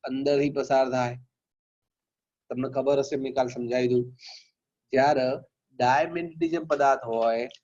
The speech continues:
તો ડાયમેગ્નેટિઝમ પદાર્થને નિયમિત ચુંબકીય ક્ષેત્ર રેખા મૂકવાથી ડાયમેગ્નેટિઝમની અંદર બધી જ ચુંબકીય ક્ષેત્ર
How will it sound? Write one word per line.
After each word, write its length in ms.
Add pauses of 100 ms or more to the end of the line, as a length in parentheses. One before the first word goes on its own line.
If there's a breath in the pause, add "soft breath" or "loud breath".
(140)
તો 80
ડાયમેગ્નેટિઝમ 800
પદાર્થને 440 (220)
નિયમિત 380
ચુંબકીય 340
ક્ષેત્ર 260
રેખા 300
મૂકવાથી 480
ડાયમેગ્નેટિઝમની 920
અંદર 480 (300)
બધી 380
જ 140
ચુંબકીય 400
ક્ષેત્ર 280